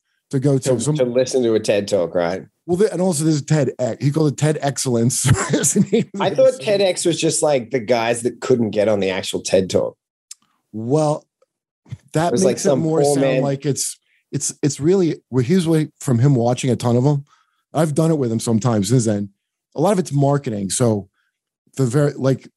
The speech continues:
Speaker 1: Ro-, the, like, the big Bill Gates of horseshit is, like, Robin DiAngelo, where she made White Fragility, and that phrase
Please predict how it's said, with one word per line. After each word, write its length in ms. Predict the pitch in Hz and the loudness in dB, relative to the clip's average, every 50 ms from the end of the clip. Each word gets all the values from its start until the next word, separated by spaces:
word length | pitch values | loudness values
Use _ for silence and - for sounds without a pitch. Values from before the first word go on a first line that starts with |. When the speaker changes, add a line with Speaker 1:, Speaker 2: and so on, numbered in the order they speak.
| _ _ _ - | _ _ _ -4
Speaker 1:
Ro-, 240 | 113 135 139 139 - | -2 0 0 0 -2
the, 320 | - - - 104 135 127 - | -4 -6 -2 0 0 0 2
like, 200 | - 131 131 120 | 2 0 0 2
the 100 | - 131 | 0 -2
big 320 | 113 - 147 147 143 123 107 | -2 0 0 0 0 0 0
Bill 220 | - 147 143 135 | 0 2 2 0
Gates 400 | 123 113 127 127 135 139 - - | 0 0 2 2 2 0 0 0
of 100 | 127 107 98 | 0 0 2
horseshit 500 | 117 131 143 139 - - 160 160 156 - | 2 2 2 2 0 0 0 0 0 0
is, 160 | 127 113 113 | 0 0 0
like, 120 | 117 107 | 0 0
Robin 300 | 107 120 117 113 120 117 | 0 0 0 0 0 0
DiAngelo, 580 | 104 113 110 113 113 104 120 123 123 123 120 117 | 2 2 2 2 0 0 2 2 2 2 2 2
where 120 | 113 107 | 0 -2
she 140 | 101 - 110 | -2 0 0
made 340 | 107 110 107 107 98 101 107 | 0 2 0 0 -2 -2 -2
White 200 | 110 110 101 - | -2 -2 -2 -2
Fragility, 540 | - 101 95 110 107 110 117 131 139 135 - | -4 -2 0 0 2 2 2 2 0 0 0
and 120 | 113 110 | 0 0
that 140 | 107 - - | -2 -2 -4
phrase 600 | - - 135 135 131 117 104 101 92 - - | -4 -2 2 2 2 2 0 -2 -4 -8 -10